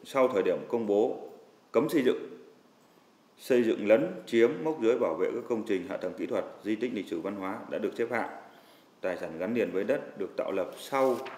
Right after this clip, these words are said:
thời điểm quy hoạch được cơ quan nhà nước có thẩm quyền phê duyệt thì những cái tài sản này cũng sẽ không được cấp giấy chứng nhận, à, quyền sử dụng đất và quyền sở hữu tài sản gắn liền với đất.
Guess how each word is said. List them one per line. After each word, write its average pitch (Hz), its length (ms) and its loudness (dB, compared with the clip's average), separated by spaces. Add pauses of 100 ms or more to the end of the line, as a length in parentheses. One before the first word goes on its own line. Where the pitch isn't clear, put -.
(600)
thời 92 240 2
điểm 90 200 0 (220)
quy 120 80 6
hoạch 107 200 8 (540)
được 101 180 -4
cơ 113 120 0
quan 104 160 2
nhà 90 80 -4
nước 110 180 -2
có 107 60 -6
thẩm 82 180 -8
quyền 113 160 -4
phê 104 200 2
duyệt 92 160 0 (560)
thì 92 260 -4
những 110 160 -4
cái 131 80 -2
tài 87 220 -6
sản 82 140 -10
này 85 200 -6
cũng 98 140 -10
sẽ - 80 -2 (100)
không 101 280 -4 (120)
được 87 180 -10
cấp 117 160 -4
giấy 90 180 -4
chứng 101 120 -8
nhận, 104 100 -10 (800)
à, 85 140 -12 (140)
quyền 87 120 -6
sử 85 60 -10
dụng 87 80 -8
đất - 220 -4
và 87 80 -4 (100)
quyền 87 120 -8
sở 82 100 -6
hữu 78 80 -2
tài 85 200 -6
sản 78 140 -10
gắn 87 140 -8
liền 90 140 -6
với 87 100 -2
đất. 117 160 2